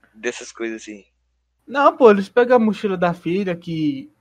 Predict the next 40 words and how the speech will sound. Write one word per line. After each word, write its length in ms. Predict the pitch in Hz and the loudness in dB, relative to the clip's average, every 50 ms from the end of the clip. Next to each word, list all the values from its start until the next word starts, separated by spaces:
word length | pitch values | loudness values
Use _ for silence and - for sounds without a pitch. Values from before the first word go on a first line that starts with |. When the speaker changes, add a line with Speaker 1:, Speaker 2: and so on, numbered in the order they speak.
| _ _ _ | _ _ _
Speaker 2:
já 180 | 156 156 156 | -4 -4 -4
cresceu, 600 | 151 170 160 156 151 - - 165 165 175 185 185 | -2 -2 -2 -2 -4 -4 -4 -2 0 2 2 2
aí 80 | 165 156 | 2 2
não 120 | 151 160 160 | 0 0 2
tá 100 | 151 151 | 2 2
usando 220 | 156 147 151 156 | 2 2 0 0
mais 180 | 156 156 151 151 | 0 2 2 2
a 60 | 165 | 2
mochila 340 | 170 170 165 - - 196 117 | 0 -2 -2 -2 0 2 4
e 40 | 123 | 4
Speaker 1:
Ah, 180 | 127 127 131 | 6 6 8
Speaker 2:
leva 420 | - 180 180 175 - 175 175 170 151 | 10 10 10 10 10 8 8 8 8
comida, 680 | 147 147 151 151 151 151 151 151 151 151 151 147 147 | 6 6 6 6 8 8 8 8 10 10 10 10 8
Speaker 1:
ah, 760 | 147 147 147 147 147 143 143 143 143 143 143 139 139 131 123 | 8 6 6 6 6 6 6 6 4 4 4 4 2 2 2
bota 240 | 123 135 143 139 - | 4 4 2 2 0
Speaker 2:
cimento, 580 | - - - - 247 226 143 143 139 - 214 139 | -4 -4 2 6 6 8 8 8 10 8 8 8
Speaker 1:
fé, 460 | 135 135 135 135 131 131 127 123 123 | 8 6 4 4 4 2 0 0 -2
bota 240 | 117 120 123 123 - - - | -2 -2 -4 -4 -6 -10 -8
fé. 400 | - 117 117 120 120 123 123 - - _ - - - - 605 - - - - | -6 -4 -2 0 0 0 -2 -4 -6 _ 0 2 2 2 6 4 4 4 6
Speaker 2:
cavadeira, 640 | - 214 214 208 208 196 185 170 196 196 220 226 202 190 | 6 6 8 8 8 8 8 8 10 10 10 10 10 8
Speaker 1:
<laughs> 40 | |
É, 60 | 185 175 | 8 6
Speaker 2:
retroretátil. 600 | 185 180 180 - 196 202 202 185 147 165 175 190 | 4 2 2 2 4 6 6 8 8 8 10 10
Speaker 1:
é 100 | 208 214 | 10 8
isso 100 | 208 - | 6 2
que 80 | 190 | -2
o 100 | 180 151 | -4 -4
pedreiro 600 | - - 196 185 175 160 165 170 175 170 175 180 | 2 4 4 6 6 6 4 4 4 4 2 2
leva. 340 | 180 156 160 147 151 143 - - - _ _ _ _ _ _ _ _ _ _ _ _ _ _ _ _ _ | 2 4 4 4 4 2 -2 -6 -16 _ _ _ _ _ _ _ _ _ _ _ _ _ _ _ _ _
Não, 140 | 117 120 127 | -4 -2 0
Speaker 2:
Lógico, 340 | 160 165 190 214 247 - 320 | 2 4 4 4 2 2 -2
Speaker 1:
mentira. 280 | 311 311 - 185 170 | -4 -2 -2 -4 -4
Speaker 2:
pô. 100 | 170 - _ _ _ _ _ _ _ - _ _ _ _ _ _ - - - - - _ _ - | -6 -8 _ _ _ _ _ _ _ -20 _ _ _ _ _ _ -20 -20 -20 -20 -20 _ _ -4
Speaker 1:
É, 240 | - 233 113 120 | -2 0 0 0
pô, 260 | 131 - - 104 95 95 _ _ | -2 -4 -10 -14 -14 -16 _ _
onde 180 | - 107 117 120 | -16 -10 -10 -8
é 20 | 120 | -8
que 40 | 110 | -6
é 20 | |
carregado? 560 | 104 104 110 113 110 104 95 92 80 73 82 | -6 -6 -4 -4 -4 -6 -6 -8 -10 -12 -14